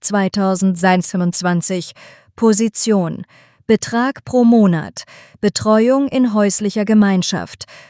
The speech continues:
Beispiel Stufe zwei zwei sechs fünf fünf fünf fünfzig. Abzüglich Pflegegeld.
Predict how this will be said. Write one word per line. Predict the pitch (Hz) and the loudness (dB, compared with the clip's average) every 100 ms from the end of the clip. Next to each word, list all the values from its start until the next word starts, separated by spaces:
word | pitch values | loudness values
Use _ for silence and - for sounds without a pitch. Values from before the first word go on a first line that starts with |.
| _ | _
Beispiel | - 208 208 - 233 233 240 | -2 0 -2 -4 -2 -2 -4
Stufe | - 226 208 208 190 | -4 -4 -2 -4 -4
zwei | - 202 214 240 254 | -4 -2 -2 -2 -4
zwei | - 196 196 190 _ - | -2 0 0 -2 _ -6
sechs | 208 202 - | -4 -2 -2
fünf | 214 208 | 0 0
fünf | - 208 | 2 0
fünf | - 196 | 2 0
fünfzig. | 202 196 202 - - 175 170 - - - - - _ | 0 -2 -2 -4 -6 -6 -8 -14 -20 -20 -20 -20 _
Abzüglich | - 247 - - 247 233 233 233 - | -2 -2 -2 -4 -4 -2 -2 -4 -6
Pflegegeld. | - 233 214 180 170 180 170 139 - | -4 0 2 0 -2 -2 -4 -8 -12